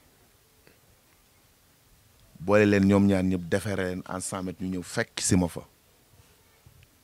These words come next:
Mais le coup est déjà parti. Le mal est déjà fait.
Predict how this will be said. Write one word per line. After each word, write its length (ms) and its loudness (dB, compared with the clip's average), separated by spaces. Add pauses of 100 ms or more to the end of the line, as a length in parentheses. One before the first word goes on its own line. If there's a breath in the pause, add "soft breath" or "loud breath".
(960)
Mais 180 0
le 100 6
coup 240 2
est 80 -4
déjà 300 -4
parti. 460 -10 (920)
Le 120 -4
mal 240 0
est 60 -4
déjà 280 -8
fait. 280 -10